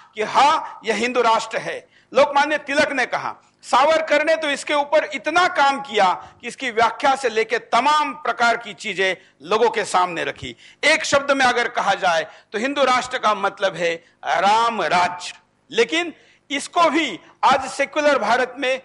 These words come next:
विरोध हो रहा है। दुनिया में मुसलमानों के कई देश है, क्रिश्चियन धर्मियों के कई देश है, ज्यूइश के कई देश है, बौद्धों की भी देश है,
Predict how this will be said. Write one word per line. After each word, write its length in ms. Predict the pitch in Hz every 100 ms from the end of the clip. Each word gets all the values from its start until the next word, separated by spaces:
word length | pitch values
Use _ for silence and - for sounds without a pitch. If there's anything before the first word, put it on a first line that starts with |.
| _
विरोध 260 | 175 254 233
हो 160 | 165 143
रहा 120 | 107
है। 120 | 92 _ _ _ _ - _ _
दुनिया 360 | 160 269 294 233
में 180 | 151 123 - _ _ -
मुसलमानों 580 | 262 320 320 294 302 311
के 140 | 302
कई 280 | - 285 294
देश 280 | 254 220 160
है, 200 | - _ _ _ _
क्रिश्चियन 460 | - 302 - 320 302
धर्मियों 400 | 254 294 302 294
के 140 | 311
कई 260 | 294 294 311
देश 280 | 277 240 180
है, 200 | 143 _ _ _ 190
ज्यूइश 420 | 156 262 339 330
के 140 | 330 311
कई 200 | 277 254
देश 300 | 214 190 196
है, 220 | 185 - _ _ _
बौद्धों 360 | 220 254 269 311
की 140 | 294
भी 120 | 262
देश 320 | 196 196 -
है, 200 | 170 160